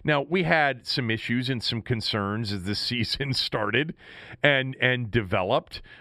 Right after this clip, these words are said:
Um, and I think there were reasonable concerns, or the concerns were reasonable. Um, but he was fighting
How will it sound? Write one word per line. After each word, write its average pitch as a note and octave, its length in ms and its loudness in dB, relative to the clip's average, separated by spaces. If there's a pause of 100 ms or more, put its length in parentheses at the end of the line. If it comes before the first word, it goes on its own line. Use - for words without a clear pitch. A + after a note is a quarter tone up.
(140)
Um, C3 420 4
and C#3 100 2
I C3+ 100 2
think C#3 260 -4
there C3 120 2
were B2+ 160 2
reasonable B2+ 540 0
concerns, B2+ 760 0
or A#2+ 160 2
the A#2 220 -2
concerns B2+ 500 -2
were A#2+ 140 0
reasonable. G#2+ 720 -2
Um, A2+ 200 2
but D3 160 -2
he E3 120 -4
was E3+ 180 -2
fighting D3+ 520 0